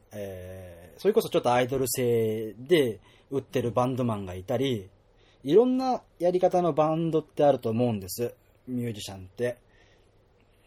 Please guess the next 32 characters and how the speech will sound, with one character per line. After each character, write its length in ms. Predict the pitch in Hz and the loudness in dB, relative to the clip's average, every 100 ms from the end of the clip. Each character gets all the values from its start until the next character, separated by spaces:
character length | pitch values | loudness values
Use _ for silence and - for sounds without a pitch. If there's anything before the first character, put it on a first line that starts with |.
| _ _ - | _ _ -12
で、 180 | 135 123 | -8 -6
そ 140 | 147 | -4
の、 220 | 180 175 - _ _ _ - _ - | -4 -4 -6 _ _ _ -20 _ -8
自 140 | 127 | -4
分 400 | 190 302 311 302 | -2 -2 -2 -2
の 100 | 294 | 0
ね、 180 | 285 294 | 0 2
や 120 | 147 | 2
っ 40 | - | 2
て 220 | _ 208 | _ 2
る 280 | 196 190 - | 4 2 -4
方 300 | - 190 185 | 2 4 4
向 320 | - 196 185 | 2 2 2
性 240 | - 175 | 2 0
と 160 | 170 180 | 0 -6
違 420 | - 170 196 226 | -2 2 4 6
う 40 | 208 | 6
だ 120 | 208 | 6
け 140 | 208 | 4
で、 420 | 170 190 117 87 - _ _ - _ _ _ | 6 6 6 0 -12 _ _ -20 _ _ _
な 120 | 147 | -4
ん 20 | |
か 100 | 151 | -2
そ 120 | 131 135 | -4 -4
の、 420 | 143 135 139 139 - _ _ _ _ _ | -2 -2 -2 -6 -14 _ _ _ _ _
人 220 | - 175 | -2 0
の 120 | 165 | 0
ね、 180 | 160 202 - _ _ _ _ _ | -2 -6 -10 _ _ _ _ _
そ 240 | - 123 | -6 -2
う 40 | 113 | -2
い 440 | 110 107 104 | -4 -8 -10
う 40 | 107 | -14